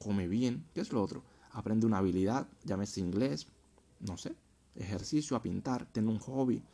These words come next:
ten un proyecto. Por ejemplo, este es mi proyecto que es D M P Catarsis, desarrolla tu máximo potencial, canal masculino, ¿no? Un pequeño proyecto ahí censurado que está al carajo, pero ahí vamos, ahí vamos. Y en tu tiempo libre,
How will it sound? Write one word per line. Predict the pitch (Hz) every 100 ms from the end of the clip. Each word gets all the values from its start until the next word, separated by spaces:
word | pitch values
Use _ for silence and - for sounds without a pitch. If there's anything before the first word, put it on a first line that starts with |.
| -
ten | 113
un | 117
proyecto. | 107 113 147 110
Por | 104
ejemplo, | 98 101
este | 113
es | 117
mi | 113
proyecto | 110 123 117 -
que | - 104
es | 107 - - -
D | 143
M | 175 139
P | 139
Catarsis, | 135 131 131 139
desarrolla | 135 123 123
tu | 123
máximo | 127 139
potencial, | 123 120 110 127 131
canal | 117 113
masculino, | 131 165 - - 117 113 98 - - - -
¿no? | -
Un | 233 101
pequeño | - 101 107
proyecto | 107 107 101 -
ahí | 104 101
censurado | 110 110 101 101
que | -
está | -
al | 98 -
carajo, | 98 95 113
pero | 127 - - - - -
ahí | -
vamos, | 143 87 82 98
ahí | 107
vamos. | - - - - - _ _ - - - - -
Y | 175
en | 196
tu | 180
tiempo | 170 165 175 185
libre, | 143 127 147 208